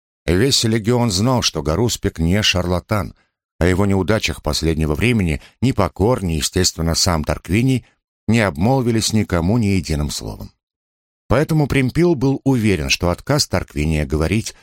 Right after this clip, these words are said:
объясняется чистым упрямством. И его гнев взял верх над той опаской, с которой все относились к Гаруспику. «Ладно», сказал он и поманил пальцем охранников. «Свяжите его».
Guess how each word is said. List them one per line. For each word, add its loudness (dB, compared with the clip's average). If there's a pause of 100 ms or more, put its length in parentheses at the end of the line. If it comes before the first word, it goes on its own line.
(220)
объясняется 0
чистым 0
упрямством. -6 (440)
И 4
его 4
гнев 0 (280)
взял 0
верх 0
над -4
той 0
опаской, 0 (200)
с -6
которой 2
все 2
относились 0
к -14
Гаруспику. -4 (880)
«Ладно», -2
сказал 0
он 2
и -2
поманил 0
пальцем -2
охранников. -8 (540)
«Свяжите 0
его». -8